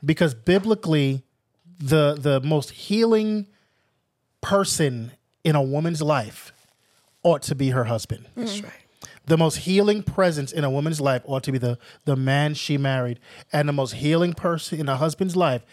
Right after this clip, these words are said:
Speaker 1: should be the woman that, that he married.
Speaker 2: That's it.
Speaker 1: You understand? So
Speaker 2: That's right.
Speaker 1: that's, that's something that submission is not something where you domineer.
Speaker 2: It's not a
Speaker 1: No.
Speaker 2: domineering thing.
Speaker 1: This is all about loving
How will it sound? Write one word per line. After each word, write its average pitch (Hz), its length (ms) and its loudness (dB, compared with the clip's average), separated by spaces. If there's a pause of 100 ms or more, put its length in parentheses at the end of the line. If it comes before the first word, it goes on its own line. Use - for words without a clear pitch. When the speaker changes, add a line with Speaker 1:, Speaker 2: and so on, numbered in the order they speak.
(160)
Speaker 1:
should - 260 -4
be 135 80 2
the 135 140 2
woman 139 340 0
that, 127 300 -2
that 135 180 -4
he 131 160 -4
married. 113 480 -6
Speaker 2:
That's 190 260 -4
it. - 220 -10
Speaker 1:
You 135 220 0
understand? 139 400 -2
So 147 260 2
Speaker 2:
That's 135 80 -10
right. - 100 -20 (1120)
Speaker 1:
that's, 160 300 2
that's 160 260 0
something 196 420 0
that 147 260 2 (560)
submission 180 680 2
is 160 260 0
not 151 280 -2
something 151 520 -2
where 131 360 0 (240)
you 139 120 -2
domineer. 135 840 0 (180)
Speaker 2:
It's - 120 -12
not 233 140 0
a 226 60 -2
Speaker 1:
No. 147 180 4
Speaker 2:
domineering 190 480 -2
thing. 131 140 -14
Speaker 1:
This 160 160 0
is 151 80 -4
all 156 300 2
about 139 280 0
loving 139 680 0